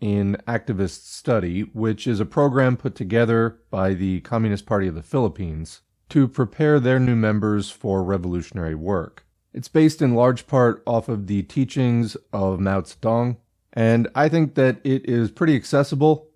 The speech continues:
and relatively easy to understand. Of course, as always, if you have questions or comments or any kind of follow-up that you want to continue the discussion or ask about something that you didn't understand,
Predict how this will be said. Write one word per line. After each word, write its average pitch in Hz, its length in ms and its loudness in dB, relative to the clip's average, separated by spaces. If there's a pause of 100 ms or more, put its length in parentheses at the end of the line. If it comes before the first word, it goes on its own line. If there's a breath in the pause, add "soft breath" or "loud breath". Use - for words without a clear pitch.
and 107 260 0
relatively 110 540 0
easy 107 240 -2
to - 180 -6
understand. 127 600 -2
Of 87 140 -6
course, 107 420 -4 (220)
as 98 160 -4
always, 107 320 0
if 95 120 -6
you 95 60 -8
have 87 140 -12
questions 123 580 -2 (420 soft breath)
or 95 140 -10
comments 127 540 2
or 110 80 0
any 110 120 0
kind 104 200 -4
of 92 80 -6
follow-up 107 580 0
that - 180 -10
you 95 120 -10
want 92 300 -6
to 92 160 -6
continue 107 680 -2 (460)
the 110 80 -6
discussion 110 640 -2
or 87 180 -4 (320 soft breath)
ask 110 240 0
about 107 240 0
something 107 360 -4
that 98 100 -6
you 98 80 -8
didn't 127 240 2
understand, 85 580 -6